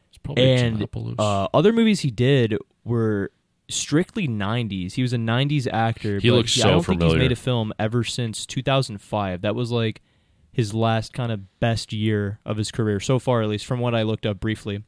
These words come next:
Speaker 1: Okay. He looks
Speaker 2: I really
Speaker 1: super
Speaker 2: liked his
Speaker 1: familiar.
Speaker 2: acting. Uh, the other detective, uh, Faye Hosser, uh, she was very, very good. I really actually liked her performance in this movie, to be fair.
Speaker 1: Really?
Speaker 2: Uh, she was super pleasant.
Speaker 1: I didn't have a problem
Speaker 2: And
Speaker 1: with her. She just was kinda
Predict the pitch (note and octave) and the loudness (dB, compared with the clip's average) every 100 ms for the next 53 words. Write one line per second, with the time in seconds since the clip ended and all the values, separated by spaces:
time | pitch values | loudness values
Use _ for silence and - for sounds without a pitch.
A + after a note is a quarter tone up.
0 | _ _ G2 E2+ D2 D#2 - _ - A2+ | _ _ 0 0 0 -4 -6 _ 0 2
1 | A2+ - - - F3 E3 D#3+ D#3+ D3 C#3+ | 2 2 2 4 4 4 2 2 0 0
2 | C#3 G#2+ G#2 - A2 A2 G#2 G2+ _ _ | -2 -6 -10 -6 -2 -2 -4 -8 _ _
3 | _ _ _ _ _ _ _ - C3+ C#3 | _ _ _ _ _ _ _ -2 2 4
4 | F3 D#3+ - A2 - G#2 G2 F#2 - - | 4 2 0 -4 -4 -4 -6 -10 -20 -4
5 | G#2+ G#2 G2 C3 A#2 G#2 A2+ B2+ - F2+ | -2 -2 -2 -2 0 0 -2 -2 -6 -6
6 | F#2 - _ _ - G2 F#2+ F2+ F#3+ A#3 | -8 -14 _ _ -8 -6 -6 -4 -2 -2
7 | B2+ G2 F#2+ B2+ C#3+ A#2+ G#2 G2+ G2 G2 | -4 -8 -2 4 4 4 0 -4 -4 -6
8 | F#2 F2+ C3 B2 B2+ A2 G#2 G#2+ G2 A2 | -4 0 0 2 2 0 -2 -4 -4 -4
9 | G#2+ G#2 G2+ F#2+ - G2 A#2 G#2+ F#2+ F#2 | -4 -6 -6 -6 -4 -2 -2 0 0 0
10 | - G2 F2 - G2 F#2 - - A2 A#3+ | -2 -4 -4 0 0 0 -4 2 4 4
11 | F4+ F#2+ - D3 B2+ - - - G2+ F#2+ | 2 0 2 2 2 -2 -6 -6 -6 -6
12 | F2+ - _ _ _ _ _ _ _ _ | -10 -14 _ _ _ _ _ _ _ _
13 | _ - - C#3+ F#3 G2+ E2 F#2 G2+ G#2 | _ -8 2 4 6 6 4 4 6 6
14 | E2 E2+ D#2+ - G#2+ G2 F#2+ F2 F#2+ F2 | 4 2 -2 -2 -4 -4 -4 -4 -2 -2
15 | D#2+ | -2